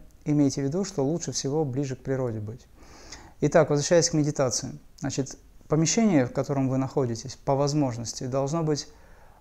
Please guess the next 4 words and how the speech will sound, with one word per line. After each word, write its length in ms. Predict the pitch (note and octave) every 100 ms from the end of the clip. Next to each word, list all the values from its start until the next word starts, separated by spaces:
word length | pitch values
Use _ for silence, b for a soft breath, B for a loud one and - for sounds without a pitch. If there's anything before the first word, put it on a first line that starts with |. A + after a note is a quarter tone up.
| -
освещено 640 | C#3+ - D3 E3+ F3+ F#3
вашим 500 | D3 D3+ - D3+ C#3+ - - - b b b -
высоким, 720 | C#3 - F3+ E3+ F3 E3+ D#3+ - -
мощным 580 | D3 D3+ - E3 D#3+